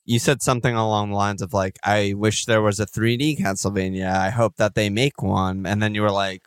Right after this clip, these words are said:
"But that's just Dark Souls and Bloodborne, and they, it's great." Um, none of us said anything like that with Mega Man.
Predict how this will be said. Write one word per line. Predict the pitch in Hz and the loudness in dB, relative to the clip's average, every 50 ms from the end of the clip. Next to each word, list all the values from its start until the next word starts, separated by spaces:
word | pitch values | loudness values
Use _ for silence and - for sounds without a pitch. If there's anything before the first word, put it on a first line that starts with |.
| - - - | -8 -4 -4
"But | 107 - | -2 2
that's | - 110 104 - - - | 2 2 2 0 -2 -4
just | - 110 98 - - | -2 -2 -2 0 2
Dark | - 123 123 110 - | 2 4 4 2 2
Souls | - 120 104 98 95 92 | 0 0 2 2 0 -2
and | 104 95 | -4 -2
Bloodborne, | 110 120 127 120 101 107 101 98 98 95 95 98 95 | 0 2 0 2 2 0 0 2 2 0 0 -2 -4
and | 95 98 | -2 -2
they, | 98 98 95 92 - _ _ | 0 0 -2 -4 -6 _ _
it's | - 90 90 - - - | -2 0 0 0 -2 0
great." | - 123 120 117 104 98 98 - - _ - - - _ _ _ _ _ _ _ _ _ - | 2 2 4 4 2 0 -2 -4 -6 _ -18 -20 -20 _ _ _ _ _ _ _ _ _ -2
Um, | 95 98 95 98 98 98 98 95 95 95 95 95 92 85 - - _ _ _ _ _ _ _ _ _ _ _ _ _ _ _ _ _ _ _ _ _ _ 98 | -2 0 0 0 0 0 -2 -2 -4 -6 -8 -10 -10 -12 -12 -16 _ _ _ _ _ _ _ _ _ _ _ _ _ _ _ _ _ _ _ _ _ _ -2
none | 104 117 139 165 | 0 2 2 2
of | 202 214 | 2 2
us | 220 208 - | 0 -2 0
said | - 170 160 156 | 2 2 2 4
anything | 156 151 147 123 - 131 120 | 2 2 2 2 2 2 4
like | 117 117 107 - | 4 4 4 2
that | 113 98 92 | 2 2 2
with | 92 90 | 0 0
Mega | 92 95 95 90 92 | -2 -2 -2 -2 -2
Man. | 85 73 69 76 - 127 135 139 | -2 -4 -4 -4 -4 -4 -6 -6